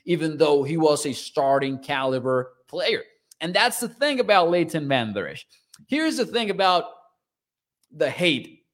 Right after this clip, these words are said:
against L B E. I get it.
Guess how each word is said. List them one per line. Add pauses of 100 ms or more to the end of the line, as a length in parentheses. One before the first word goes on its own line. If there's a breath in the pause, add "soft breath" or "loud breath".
(140)
against
L
B
E. (1080)
I
get
it.